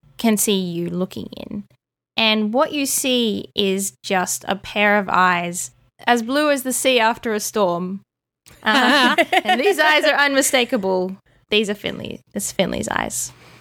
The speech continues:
Speaker 2: Do I see anybody else?
Speaker 1: It's difficult for you to see fully into the house, but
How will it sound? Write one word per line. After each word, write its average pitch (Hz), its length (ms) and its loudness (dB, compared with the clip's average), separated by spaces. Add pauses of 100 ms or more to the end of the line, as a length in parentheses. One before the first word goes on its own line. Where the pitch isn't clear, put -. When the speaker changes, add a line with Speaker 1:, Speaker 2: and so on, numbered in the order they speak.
(2000)
Speaker 2:
Do 233 140 0
I 220 100 4
see 226 260 -2
anybody 208 420 2
else? 190 440 0 (360)
Speaker 1:
It's - 260 -2
difficult 277 520 -4
for - 180 -6
you 226 380 0
to 208 600 0
see 196 800 0 (840)
fully 240 400 4
into 247 180 -2
the 247 120 0
house, 247 340 2
but 202 300 2